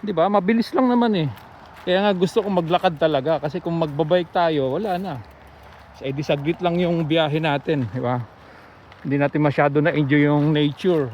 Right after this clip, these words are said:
o yung paligid dito, yung kalikasan, di ba? Puro puno, ayan, oh.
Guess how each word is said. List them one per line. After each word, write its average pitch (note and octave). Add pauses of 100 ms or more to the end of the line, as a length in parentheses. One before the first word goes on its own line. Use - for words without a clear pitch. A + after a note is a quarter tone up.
o B2+
yung C#3 (640)
paligid D3+
dito, D3
yung C#3+
kalikasan, C3
di B2+
ba? D3
Puro C#3
puno, D3
ayan, D3+
oh. F3